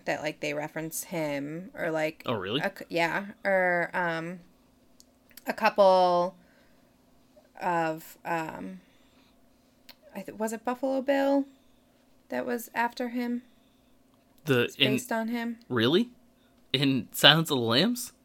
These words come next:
Speaker 2: I would believe that.
Speaker 1: Shit, my phone is
Speaker 2: It's
Speaker 1: over
Speaker 2: all right.
Speaker 1: there.
Speaker 2: It's fine.
Speaker 1: I, I think
Speaker 2: Pro-, I bet Buffalo Bill was a couple of people.
Speaker 1: Yeah.
Speaker 2: Um, but yeah, no, he, he's, uh,
Speaker 1: No, I think I'm wrong.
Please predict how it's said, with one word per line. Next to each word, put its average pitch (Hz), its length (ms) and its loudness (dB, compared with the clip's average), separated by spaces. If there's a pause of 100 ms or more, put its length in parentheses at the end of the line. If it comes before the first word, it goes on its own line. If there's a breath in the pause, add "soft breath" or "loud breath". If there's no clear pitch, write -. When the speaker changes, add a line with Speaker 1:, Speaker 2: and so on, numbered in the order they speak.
(380)
Speaker 2:
I 131 80 6
would 170 140 6
believe 107 280 0
that. 107 220 2
Speaker 1:
Shit, - 360 -4
my 196 120 -6
phone 190 420 -4
is - 460 -12 (200)
Speaker 2:
It's 196 160 -4
Speaker 1:
over 196 100 -2
Speaker 2:
all 170 60 -4
right. - 0 -
Speaker 1:
there. 175 280 -6
Speaker 2:
It's 226 120 -4
fine. - 220 -12 (180)
Speaker 1:
I, 247 520 2
I 220 180 0 (260)
think - 480 2 (640)
Speaker 2:
Pro-, 196 160 10 (180)
I 147 60 8
bet 143 180 4
Buffalo 127 300 4
Bill 113 200 2
was 104 100 -4
a 92 80 -4
couple - 300 -12
of - 80 -14
people. - 300 -16 (540)
Speaker 1:
Yeah. 190 360 4 (1500 loud breath)
Speaker 2:
Um, 110 480 4
but 135 140 8
yeah, 127 200 8
no, 107 180 2
he, 147 280 0
he's, 139 340 2
uh, 107 360 6
Speaker 1:
No, 180 420 0
I 226 80 -4
think 311 220 -2
I'm 247 180 2
wrong. 170 500 -4